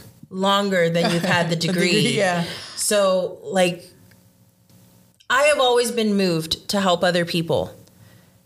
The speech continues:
Speaker 1: but I'm sure that at any point, if I had had a different set of parents, that could have been different, but that wasn't. So for you, where did it come from you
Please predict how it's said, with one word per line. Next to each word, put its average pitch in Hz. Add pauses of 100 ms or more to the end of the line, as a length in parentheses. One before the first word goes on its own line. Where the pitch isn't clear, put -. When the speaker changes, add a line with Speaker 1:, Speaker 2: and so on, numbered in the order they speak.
(580)
Speaker 1:
but 202
I'm 196
sure 240
that 208
at 196
any 196
point, 185
if 170
I 180
had 185
had 175
a 175
different 170
set 165
of 160
parents, 165
that 190
could 220
have 196
been 185
different, 160
but 170
that 160
wasn't. 151 (760)
So 208
for 208
you, 233
where 202
did 226
it -
come 208
from 190
you 175